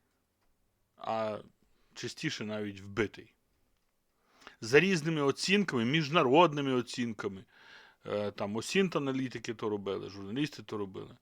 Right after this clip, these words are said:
від півтора до декількох мільйонів людей вже пройшли через ці табори. Вдумайтеся,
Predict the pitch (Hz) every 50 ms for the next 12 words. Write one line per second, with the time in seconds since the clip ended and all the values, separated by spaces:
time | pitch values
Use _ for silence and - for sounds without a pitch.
0 | _ _ _ - 110 131 151 135 - - 165 160 143 127 - - 135 131 123 131
1 | 160 190 196 160 120 107 110 127 160 170 147 139 139 170 202 226 233 220 214 -
2 | 214 208 202 170 - 202 185 - - 190 185 185 180 180 190 190 196 190 185 180
3 | 175 170 170 170 147 143 156 160 156 147 127 123 117 131 127 - - 127 127 123
4 | - - 151 156 156 139 - 143 127 127 120 - - - - 147 139 - 139 123
5 | 123 127 135 135 139 143 143 127 101 - - - - - - - - - - -
6 | - - - _ - 123 123 117 120 190 233 247 240 214 180 151 123 - - 131
7 | 123 - - - 127 113 101 -